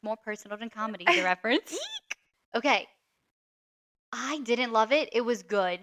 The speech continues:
Speaker 1: Like,
Speaker 2: Mm-hmm.
Speaker 1: I just, it was good because I like Colleen Hoover's style of writing. Like, anything she writes, I feel like you will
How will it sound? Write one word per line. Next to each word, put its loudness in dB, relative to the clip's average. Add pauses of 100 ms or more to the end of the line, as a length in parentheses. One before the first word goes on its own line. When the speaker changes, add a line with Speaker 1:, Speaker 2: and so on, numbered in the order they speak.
(140)
Speaker 1:
Like, 0
Speaker 2:
Mm-hmm. 4
Speaker 1:
I 6
just, -2
it 0
was -2
good -2
because -4
I 6
like -2
Colleen -4
Hoover's -8
style -2
of -8
writing. -6
Like, -8
anything -2
she -4
writes, 0
I -2
feel -4
like -4
you -2
will 4